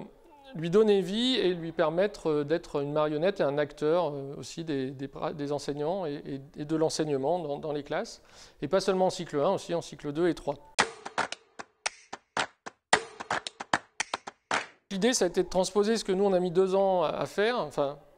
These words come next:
un an, on va dire, pour la construction, euh, en quelques heures. Donc ça a été une, un vrai défi pour nos partenaires de, de, d'Arnica, puisqu'on a donc une constructrice professionnelle qui a réalisé avec nous... Euh,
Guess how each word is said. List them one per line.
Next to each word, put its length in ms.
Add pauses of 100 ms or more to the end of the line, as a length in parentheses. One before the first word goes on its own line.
(160)
un 180
an, 160
on 60
va 100
dire, 160
pour 140
la 80
construction, 580 (640)
euh, 320
en 160
quelques 460
heures. 260 (140)
Donc 160
ça 80
a 40
été 200
une, 420 (480)
un 160
vrai 200
défi 340
pour 160
nos 100
partenaires 540
de, 400
de, 160
d'Arnica, 560
puisqu'on 340
a 240
donc 240
une 80
constructrice 880 (360)
professionnelle 640
qui 140
a 100
réalisé 540
avec 300
nous... 240
Euh, 220